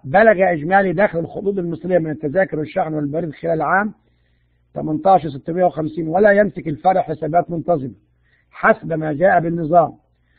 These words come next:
وقد قدم الفرع إقراره في موعده، والمطلوب بصفتك المختص الضريبي بالشركة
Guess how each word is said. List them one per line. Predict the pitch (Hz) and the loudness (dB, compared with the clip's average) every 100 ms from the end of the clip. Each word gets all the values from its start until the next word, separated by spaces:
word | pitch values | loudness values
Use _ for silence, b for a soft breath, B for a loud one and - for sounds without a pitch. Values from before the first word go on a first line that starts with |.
| _ - | _ -14
وقد | - - | -8 -6
قدم | - 180 180 | -4 -4 -2
الفرع | 175 185 185 156 | 0 4 4 4
إقراره | 123 - 151 170 180 | -6 -8 -4 2 2
في | 143 | 0
موعده، | 139 147 156 180 180 | -6 -4 -4 -2 0
والمطلوب | 160 151 - 180 156 | 0 -2 -2 -4 -4
بصفتك | 143 175 156 - | -8 -8 -8 -8
المختص | 151 147 _ 196 - | -8 -8 _ -10 -10
الضريبي | 156 139 156 170 | -14 -10 -10 -10
بالشركة | 151 143 - 202 202 208 | -12 -14 -14 -12 -8 -10